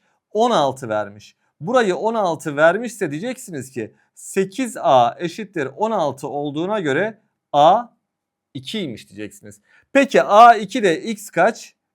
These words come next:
X de üç A olduğuna göre üç kere iki, altı. Durum böyle. Az önce söylediğim üçgen içindeki temel benzerlikle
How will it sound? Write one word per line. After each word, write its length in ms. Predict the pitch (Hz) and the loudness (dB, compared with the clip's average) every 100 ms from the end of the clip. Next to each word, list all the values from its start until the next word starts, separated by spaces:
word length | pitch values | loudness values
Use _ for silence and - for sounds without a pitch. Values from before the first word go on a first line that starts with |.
| _ 156 | _ -10
X 280 | 131 - | -10 -6
de 80 | 190 | -6
üç 280 | 160 214 - | -6 -8 -6
A 300 | 135 117 120 | 0 0 0
olduğuna 440 | 127 127 135 151 | -2 -6 -6 -4
göre 340 | 127 117 165 - | -4 -2 -4 -6
üç 160 | 180 - | -12 -10
kere 240 | 113 107 | -8 -8
iki, 380 | 107 - 226 233 _ _ _ _ - | -10 -10 -10 -10 _ _ _ _ -2
altı. 320 | 147 117 - _ _ _ _ _ _ _ _ _ - | 0 0 -8 _ _ _ _ _ _ _ _ _ -12
Durum 220 | 135 202 | -10 -4
böyle. 300 | 160 107 95 _ _ _ _ _ _ _ _ _ _ _ _ _ _ _ _ _ _ _ _ _ _ _ _ _ _ _ _ _ _ _ _ _ _ _ _ _ _ - | -4 -4 -10 _ _ _ _ _ _ _ _ _ _ _ _ _ _ _ _ _ _ _ _ _ _ _ _ _ _ _ _ _ _ _ _ _ _ _ _ _ _ 2
Az 200 | 247 262 | 4 6
önce 280 | 262 240 226 | 2 2 2
söylediğim 600 | 233 202 180 151 156 156 | 2 2 2 2 -2 -4
üçgen 380 | 160 - 226 240 | -12 -4 -2 -2
içindeki 540 | - 185 160 147 131 | -6 -4 -4 -4 -2
temel 460 | - 180 220 240 175 | 0 2 4 4 6
benzerlikle 960 | 160 147 147 139 139 143 190 247 254 | 4 4 4 4 2 -2 0 0 0